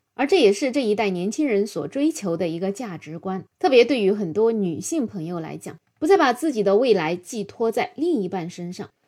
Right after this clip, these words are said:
他们更注重自己个人的发展、事业的发展和经济的独立，而不是爱情或家庭。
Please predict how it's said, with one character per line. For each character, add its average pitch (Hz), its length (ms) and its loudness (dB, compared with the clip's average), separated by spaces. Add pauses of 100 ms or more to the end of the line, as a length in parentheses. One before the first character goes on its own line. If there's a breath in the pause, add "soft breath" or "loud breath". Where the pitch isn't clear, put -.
他 254 140 2
们 240 160 4
更 262 260 4
注 285 280 4
重 185 260 2
自 240 180 -4
己 160 200 -6
个 226 180 2
人 180 100 0
的 190 120 -4
发 220 240 -8
展、 - 240 -10
事 285 400 -2
业 220 100 4
的 170 100 -2
发 190 220 -4
展 180 260 -10
和 175 280 -4
经 311 260 0
济 262 140 -4
的 151 120 0
独 165 200 -2
立， 220 200 -2 (260 soft breath)
而 226 140 4
不 247 140 -2
是 269 140 0 (140)
爱 269 260 2
情 165 260 -8
或 180 300 -4
家 240 280 -10
庭。 - 200 -10